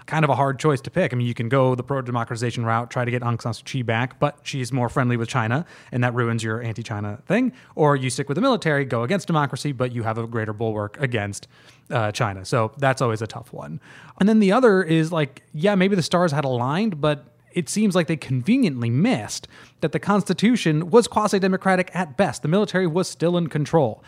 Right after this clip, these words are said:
It was still, it, and remains, obviously now, the most powerful entity in the country. And so, sure, you could have Aung San Suu Kyi as the state counselor. You could have, uh, the N L D be a, the biggest party in parliament. But at the end of the day,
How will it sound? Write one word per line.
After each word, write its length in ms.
It 200
was 180
still, 560
it, 340
and 320
remains, 420
obviously 360
now, 360
the 80
most 220
powerful 840
entity 480
in 120
the 80
country. 360
And 80
so, 120
sure, 520
you 100
could 200
have 100
Aung 220
San 160
Suu 160
Kyi 240
as 100
the 60
state 240
counselor. 400
You 160
could 200
have, 400
uh, 120
the 180
N 100
L 200
D 360
be 140
a, 80
the 80
biggest 320
party 320
in 80
parliament. 480
But 100
at 60
the 100
end 100
of 60
the 80
day, 600